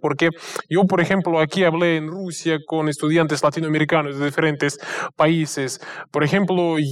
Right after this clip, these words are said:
yo he visto muchos de ellos destacando la enseñanza de las ciencias exactas, como matemáticas, física. Entonces,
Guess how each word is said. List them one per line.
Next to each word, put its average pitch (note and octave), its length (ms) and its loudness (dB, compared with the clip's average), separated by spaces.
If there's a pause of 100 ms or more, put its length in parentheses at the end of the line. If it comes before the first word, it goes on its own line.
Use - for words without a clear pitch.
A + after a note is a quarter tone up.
yo F3+ 200 2
he F3 100 4
visto F3+ 420 -2 (140)
muchos E3+ 520 2
de E3 100 2
ellos E3 220 0
destacando D#3 960 0 (360)
la D3+ 120 4
enseñanza D#3 800 0
de D3 300 0
las D3 340 2
ciencias E3 720 -2 (100)
exactas, D3+ 640 0 (120)
como C#3 240 -2
matemáticas, D3 1080 0
física. D3+ 520 0
Entonces, D#3 420 -2